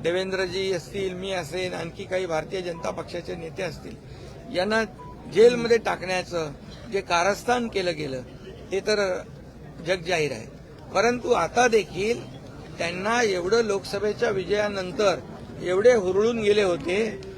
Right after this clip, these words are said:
की त्यांनी मंत्रिमंडळाचं वाटप, आता जेलमध्ये टाकण्याची भाषा करणारे देवेंद्रजीच्या बाबतीमध्ये,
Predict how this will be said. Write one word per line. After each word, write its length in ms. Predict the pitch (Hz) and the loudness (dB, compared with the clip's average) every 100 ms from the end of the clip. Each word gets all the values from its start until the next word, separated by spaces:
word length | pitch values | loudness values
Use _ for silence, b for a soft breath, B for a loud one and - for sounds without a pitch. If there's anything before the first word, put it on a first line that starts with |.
| - | -10
की 100 | 214 | -6
त्यांनी 340 | 214 196 196 226 | -4 -2 0 0
मंत्रिमंडळाचं 920 | 208 196 202 240 233 226 240 233 240 | 0 -2 -2 -2 0 4 6 6 6
वाटप, 260 | 214 202 247 - _ - - - - | 4 6 4 4 _ -20 -18 -16 -12
आता 220 | 220 262 | -2 0
जेलमध्ये 520 | 170 208 262 254 247 | 6 6 6 4 2
टाकण्याची 680 | 240 196 160 190 190 190 190 | 2 0 -4 -6 -6 -6 -6
भाषा 380 | 160 147 - 190 | -4 -6 -4 -4
करणारे 520 | 143 151 151 143 135 131 - B B - | -4 -6 -6 -4 -6 -8 -14 B B -8
देवेंद्रजीच्या 880 | 131 170 196 190 180 170 180 151 170 | -2 0 0 0 -4 -4 -6 -4 -4
बाबतीमध्ये, 720 | 156 - 180 170 156 147 123 | -4 -6 -8 -8 -6 -6 -6